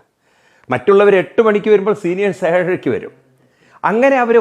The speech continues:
വർക്ക് ചെയ്യുന്ന സമയത്ത് അവർ വളരെയധികം സിൻസിയറായിട്ട് വർക്ക് ചെയ്യുമ്പോൾ മറ്റുള്ളവരും അതിനനുസരിച്ച് വർക്ക് ചെയ്യുന്നു. അങ്ങനെ ആ ഒരു വർക്കിംഗ് സംസ്കാരം തന്നെ മാറ്റിയെടുക്കുമ്പോൾ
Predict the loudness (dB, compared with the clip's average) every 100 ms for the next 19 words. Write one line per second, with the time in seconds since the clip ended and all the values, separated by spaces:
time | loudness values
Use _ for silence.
0 | 2 -2 -2 -4 -2 -2 -2 -4 -4 -2
1 | -2 0 0 0 0 -4 -2 0 2 2
2 | 0 -2 -6 -4 -4 -4 -4 0 0 0
3 | 0 -2 -2 -4 -2 -4 -6 -12 _ _
4 | -18 -14 -4 -2 -2 -2 -2 -2 -4 -6
5 | -8 -8 -4 -4 -4 -10 -10 -12 _ _
6 | _ _ _ _ _ -6 -4 -2 -2 -2
7 | -4 -6 -4 -2 0 0 -2 -2 -6 -8
8 | -8 -8 -6 -6 -8 -14 _ _ -4 -4
9 | -4 -8 -2 0 2 0 -2 -4 -4 -6
10 | -4 -4 -4 -8 -6